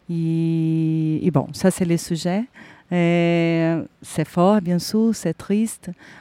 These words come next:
En même temps, on parle aussi sur toute la question de la culture, euh, des afro-descendants. On parle tout, sur les mouvements des, des sous-vivres.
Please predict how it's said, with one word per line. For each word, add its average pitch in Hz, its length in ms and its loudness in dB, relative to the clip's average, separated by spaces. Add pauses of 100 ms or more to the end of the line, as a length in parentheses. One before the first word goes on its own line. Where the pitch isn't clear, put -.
En 170 80 0
même 185 240 2
temps, 180 480 0
on 175 140 0
parle 175 260 0
aussi 175 240 -4
sur 185 180 -6
toute 220 220 -4
la 190 80 0
question 180 340 -2
de 175 80 0
la 170 140 0
culture, 208 540 0
euh, 165 440 2
des 156 380 -6
afro-descendants. 160 1000 -2 (400)
On 170 140 0
parle 180 240 4
tout, 190 240 -6
sur - 300 0
les 185 100 4
mouvements 185 460 2
des, 175 240 0
des 170 140 0
sous-vivres. 190 760 -2